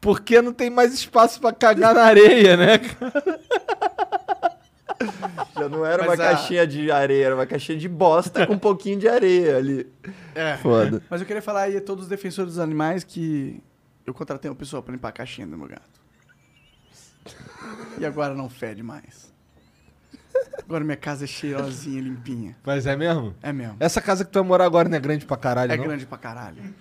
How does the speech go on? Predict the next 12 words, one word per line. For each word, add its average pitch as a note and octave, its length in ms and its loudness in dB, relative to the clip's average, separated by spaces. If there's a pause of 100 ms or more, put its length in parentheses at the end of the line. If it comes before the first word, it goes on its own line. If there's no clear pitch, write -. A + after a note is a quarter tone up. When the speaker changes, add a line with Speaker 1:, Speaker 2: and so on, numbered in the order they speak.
Speaker 3:
Quer D#4 100 -12
dizer, C4+ 180 -6
não G#3 100 -6
é D#4+ 40 -6
grande G3+ 280 -12
pra - 100 -14
caralho, C#3+ 380 -8
são, C#3 260 -14 (920)
ah, E3 340 -6 (160)
três D#3 200 -10
quartos. - 500 -10 (400)
Speaker 1:
É? A2 240 -6